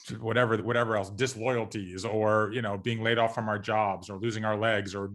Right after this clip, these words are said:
having a diagnosis, or whatever it might be. These are narrative events. They're sort of breaches in the normal.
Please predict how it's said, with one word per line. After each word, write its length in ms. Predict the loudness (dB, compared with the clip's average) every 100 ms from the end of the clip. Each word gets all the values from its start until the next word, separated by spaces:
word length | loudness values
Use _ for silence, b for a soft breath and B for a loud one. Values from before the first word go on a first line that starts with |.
| -6
having 260 | -4 -4
a 40 | 0
diagnosis, 560 | 0 0 -2 -4 -6
or 40 | -4
whatever 280 | 0 0 0
it 60 |
might 200 | -2 -4
be. 220 | -8 -10 B B B B -8
These 200 | -6 -2
are 80 | 0
narrative 520 | 2 4 4 2 -4
events. 360 | -2 -2 -2 -6
They're 80 |
sort 240 | -4 -4 -4
of 100 | -4
breaches 520 | 0 0 0 -4 -2
in 120 | -4
the 80 | -4
normal. 520 | -4 -6 -6 -10 -18